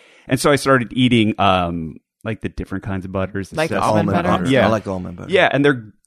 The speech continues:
Speaker 1: they're pretty good.
Speaker 2: I think
Speaker 1: And I
Speaker 2: I
Speaker 1: was
Speaker 2: would
Speaker 1: like,
Speaker 2: like
Speaker 1: "Oh,
Speaker 2: that.
Speaker 1: these are pretty good." And then the other day I just got a jar of peanut butter and I had some of that and I was like, "Man, but this is so much better."
Speaker 2: <laughs>
Speaker 3: Can, can
Speaker 1: It's,
Speaker 3: I ask you a question?
Speaker 1: it's
Speaker 3: What,
Speaker 1: great.
Speaker 3: what does sex have to do with this again? I forgot that.
Speaker 2: Oh,
Speaker 1: Yeah,
Speaker 2: it
Speaker 1: I
Speaker 2: was,
Speaker 1: so I was gonna ask
Speaker 2: she
Speaker 1: about
Speaker 2: said,
Speaker 1: that.
Speaker 2: I feel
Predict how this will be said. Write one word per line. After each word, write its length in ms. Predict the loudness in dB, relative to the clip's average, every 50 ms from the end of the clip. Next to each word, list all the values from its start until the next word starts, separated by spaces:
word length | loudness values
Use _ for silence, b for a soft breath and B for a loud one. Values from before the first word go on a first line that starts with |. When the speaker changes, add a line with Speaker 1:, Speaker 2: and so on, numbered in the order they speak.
| _
Speaker 1:
they're 140 | 2 2 2 2
pretty 300 | 0 -2 0 0 0 2
good. 140 | 2 2
Speaker 2:
I 60 | 2 2
think 80 | 0
Speaker 1:
And 40 | 0
I 20 |
Speaker 2:
I 40 | 0
Speaker 1:
was 100 | 0 2
Speaker 2:
would 100 | 0 0 -2
Speaker 1:
like, 0 |
Speaker 2:
like 80 | -2 -4
Speaker 1:
"Oh, 80 | -4 -4
Speaker 2:
that. 80 | -4
Speaker 1:
these 160 | -4 -4 -4
are 60 | -6 -6
pretty 240 | -4 -6 -6 -6
good." 260 | -4 -2 0 0 0 0 0
And 120 | -2 0 0
then 100 | 2 2
the 80 | 2
other 140 | 0 0 0
day 220 | 0 2 2 2 2
I 80 | 0
just 240 | -2 -6 -8 -8 -6
got 160 | -6 -6 -6
a 40 | -4
jar 200 | -6 -4 -4 -4
of 80 | -4 -6
peanut 200 | -6 -8 -8 -6
butter 180 | -8 -8 -6 -6
and 80 | -6
I 40 | -6
had 120 | -8 -8 -10
some 160 | -10 -10 -8
of 40 | -8
that 100 | -10 -10
and 60 | -12 -16
I 20 |
was 100 | -16 -16
like, 140 | -18 -20 _ _ _ _ _ _ _ _ _
"Man, 200 | -20 -20 -18 -16
but 100 | -16 -16
this 180 | -16 -18 -20 -20
is 60 | -20
so 140 | -20 -20 _ _
much 160 | _ _ _ _
better." 720 | _ -20 _ -4 -4 -4 -2 0 0 0 0 0 -6 -8 -8 -10
Speaker 2:
<laughs> 100 | -14 -10
Speaker 3:
Can, 220 | -8 -8 -8 -8
can 180 | -8 -4 -2 -2
Speaker 1:
It's, 140 | -2 -2 -4
Speaker 3:
I 40 | -6
ask 120 | -6 -6
you 60 | -6 -6
a 40 |
question? 280 | -4 -6 -6 -6 -6 -6
Speaker 1:
it's 20 |
Speaker 3:
What, 160 | -8 -8 -8 -10
Speaker 1:
great. 120 | -16 -20 -20 _ _ _
Speaker 3:
what 180 | -12 -10 -8 -8
does 160 | -6 -8 -8 -8
sex 300 | -8 -8 -10 -10 -10 -12
have 120 | -12 -12
to 100 | -12 -12
do 100 | -10 -8
with 140 | -8 -8 -10
this 160 | -12 -12 -12
again? 240 | -10 -10 -8 -8 -8
I 140 | -8 -10 -10
forgot 340 | -10 -8 -4 -2 -2 -2 -2
that. 180 | -2 0 4
Speaker 2:
Oh, 140 | 4 6 6
Speaker 1:
Yeah, 100 | 6 6 6
Speaker 2:
it 60 | 6
Speaker 1:
I 60 | 6
Speaker 2:
was, 300 | 6 8 6 6 6 4
Speaker 1:
so 120 | 2 2 2
I 120 | 2 0
was 100 | -2 -4
gonna 160 | -8 -6 -4 -4
ask 160 | -4 -4 -6
Speaker 2:
she 60 | -4 -2 -2
Speaker 1:
about 40 | 0
Speaker 2:
said, 120 | 2 4 4
Speaker 1:
that. 60 | 4
Speaker 2:
I 120 | 4 0
feel 440 | 0 -4 -2 2 2 2 2 -2 -6